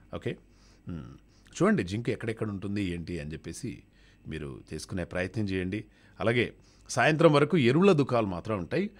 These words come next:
పన్నెండు గంటల లోపే మద్యం దుకాణాలు ఉంటాయి, ఆ, రెస్టారెంట్లు, hotels and shops and అన్నీ కూడా పన్నెండు గంటల లోపే ఉంటుంది ఆంధ్రప్రదేశ్లో. కానీ రైతులకు సంబంధించినటువంటి ఎరువుల దుకాణాలు మాత్రం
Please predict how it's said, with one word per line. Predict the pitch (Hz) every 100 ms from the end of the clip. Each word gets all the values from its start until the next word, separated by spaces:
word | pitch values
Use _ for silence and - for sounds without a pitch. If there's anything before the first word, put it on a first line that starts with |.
| - -
పన్నెండు | 120 147
గంటల | 147 135 139
లోపే | 135 131
మద్యం | 127 104 110 113
దుకాణాలు | 110 107 104 95
ఉంటాయి, | 90 110 175 - - - -
ఆ, | 90 90
రెస్టారెంట్లు, | 90 98 120 110 101 110 107 101 101
hotels | 101 110 101 101 - 101 92
and | 92
shops | 87 104 95 98 - 104
and | 92
అన్నీ | 95 107 110 117 123
కూడా | 117 190 339 - - - -
పన్నెండు | 110 107 110
గంటల | 101 98
లోపే | 104 98 113
ఉంటుంది | 95 92 95 180 - - - -
ఆంధ్రప్రదేశ్లో. | 95 101 95 92 - 165
కానీ | 143 110 139 208
రైతులకు | 104 110 170 196 175 -
సంబంధించినటువంటి | 95 87 85 80 85 73 85 82 87 92
ఎరువుల | 117 143 143
దుకాణాలు | 113 98 90 85 82 82
మాత్రం | 80 - 156